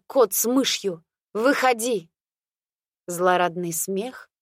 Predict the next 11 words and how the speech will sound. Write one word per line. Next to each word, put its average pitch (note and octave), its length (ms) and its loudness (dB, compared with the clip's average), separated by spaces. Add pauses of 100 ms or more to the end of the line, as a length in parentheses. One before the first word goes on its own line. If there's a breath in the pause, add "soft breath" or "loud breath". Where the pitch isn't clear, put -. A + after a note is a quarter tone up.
(480)
огласил G#3+ 560 2
пространство G#3 800 -2
над G#3+ 240 -6
поляной, E3 640 -2 (380)
вызывая G#3+ 600 6
во F#3+ 140 0
мне F#3+ 220 2
новый F#3 360 0
приступ G3+ 540 -6 (320)
всеобъемлющего F#3+ 1080 2
страха. F3 640 -10